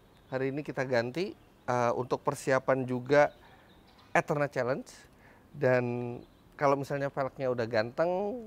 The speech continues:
bannya udah oke, velgnya kuat, itu modal yang lebih kuat buat, eh, ke Eterna Challenge nanti. Dan nanti kalau misalnya udah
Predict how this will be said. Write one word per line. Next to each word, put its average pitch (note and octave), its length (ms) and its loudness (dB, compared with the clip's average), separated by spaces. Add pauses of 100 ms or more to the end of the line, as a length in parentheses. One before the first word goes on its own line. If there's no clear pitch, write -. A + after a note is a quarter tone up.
(140)
bannya A#2 400 2
udah A#2 320 0
oke, G#3 640 2 (560)
velgnya B2+ 400 2
kuat, F#3+ 560 6
itu D#3+ 480 0
modal B2+ 400 6
yang C3 160 2
lebih A2+ 240 -4
kuat B2+ 320 0
buat, A#2+ 320 2 (640)
eh, G#2 560 -2
ke - 80 -12
Eterna A#2+ 400 -2
Challenge A#2 240 -2
nanti. C3 400 -4
Dan A#2 160 4
nanti B2 240 0
kalau D3 160 6
misalnya B2+ 400 0
udah A2+ 400 2